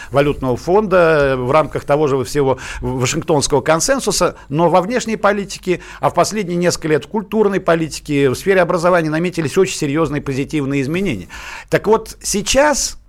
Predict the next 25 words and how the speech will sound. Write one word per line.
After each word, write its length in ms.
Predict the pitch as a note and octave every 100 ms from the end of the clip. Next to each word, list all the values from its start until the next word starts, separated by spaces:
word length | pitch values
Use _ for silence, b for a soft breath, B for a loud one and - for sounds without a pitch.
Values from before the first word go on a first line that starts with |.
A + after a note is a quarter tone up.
| _
многие 720 | A2+ C#3 A3 G#3+ D3 D3+ C#3+ B2+
представители, 1080 | C3 D3 D#3 E3+ G3 - A#2+ A#2 A2+ A2+
м, 760 | G#2+ A2 A2+ A2+ A2+ G#2+ A2 A2+
западного, 640 | F3+ G#3 E3+ D#3 C#3 C3
м, 360 | A2+ A#2+ B2 A2+
как 140 | A#2+
бы 80 | G#2
политического 640 | - D3 D#3+ E3+ - D3
лагеря, 400 | D3+ F3 B2+ A#2+
который 500 | A2+ C#3 C#3 D#3 C3 B B B B
осознаёт, 720 | - D3 E3+ F#3 F3+ B2+ -
что 260 | - -
они 180 | B2+ D3
тонут 540 | - A#3 D3 A2 -
в 80 | B2
этой, 360 | C#3+ C#3+ C3 B2
м, 400 | A#2 A#2 B2 A#2
волне 540 | C#3 D3 E3 C#3+ B2 B B A#2
глобализации, 640 | D3+ D3+ D#3 D#3+ D#3+ C3+
которая 560 | B2+ B2+ D3 C#3 B2 A#2
просто 560 | G2+ C3+ - C#3 B2 B B B -
прёт 320 | D#3 G3 D3+ -
через 240 | C3 C#3
всю 240 | - D3+
Европу, 680 | B2+ C#3 G#3+ A#3 - F2+